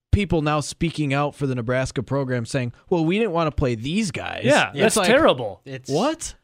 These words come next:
Speaker 2: Okay, so r-, correct me if I'm wrong, but doesn't everyone in the East have to play Ohio State and Penn State?
Speaker 3: Yes.
Speaker 2: Huh, funny how that works.
Speaker 3: Crazy.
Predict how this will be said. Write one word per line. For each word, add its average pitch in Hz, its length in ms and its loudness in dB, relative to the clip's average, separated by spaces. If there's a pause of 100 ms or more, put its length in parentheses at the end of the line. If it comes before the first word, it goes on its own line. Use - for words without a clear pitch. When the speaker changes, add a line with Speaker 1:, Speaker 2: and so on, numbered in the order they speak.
Speaker 2:
Okay, 220 240 6
so 220 320 4
r-, 208 180 2
correct 294 220 4
me 349 80 0
if 254 100 0
I'm 208 140 4
wrong, 202 240 4
but 170 160 2
doesn't 220 260 2
everyone 208 380 2
in 233 100 0
the 214 160 -4
East 240 260 2
have 226 120 4
to 247 80 -4
play 240 160 2
Ohio 240 300 2
State 254 160 -4
and 233 100 -10
Penn 240 140 -8
State? 269 260 -6 (160)
Speaker 3:
Yes. 131 320 -8 (360)
Speaker 2:
Huh, 240 260 4
funny 302 260 2
how 208 140 4
that 156 180 0
works. 117 260 -6
Speaker 3:
Crazy. 156 380 -4